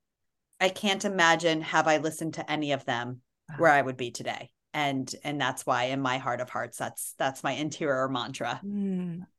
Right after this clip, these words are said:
Speaker 2: that's so beautiful. And I hope all those people are supporting you now and, uh, purchasing, investing,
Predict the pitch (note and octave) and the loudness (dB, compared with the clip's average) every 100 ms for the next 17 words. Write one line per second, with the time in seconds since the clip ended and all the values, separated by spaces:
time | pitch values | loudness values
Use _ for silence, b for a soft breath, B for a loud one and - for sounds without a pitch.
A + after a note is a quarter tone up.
0 | _ G3 - G#3+ F#3 F#3+ F#3 - A#2 D#2+ | _ -14 -6 -4 -2 0 -2 2 2 2
1 | B B B B - G#3 A3 A#3 A3+ G3+ | B B B B 6 6 8 8 8 8
2 | G3 G3 G#3+ G3+ F#3+ F3 E3 F#3+ - G3 | 4 0 -4 4 6 6 2 -2 4 4
3 | F#3+ F3 E3+ D#3+ D3+ D3+ D#3 - D#3+ D#3 | 6 4 4 6 6 8 6 4 0 0
4 | D#3 D#3 D3+ D3+ D3 C#3+ - _ _ _ | 0 -2 -2 -2 0 -2 -6 _ _ _
5 | _ _ _ _ A#3 A#3 A#3 G#3+ G#3 G3 | _ _ _ _ 6 6 2 2 4 4
6 | F3+ F3 F3 G3+ - G#3+ G3+ F#3 F3 | 4 4 6 4 4 2 4 4 6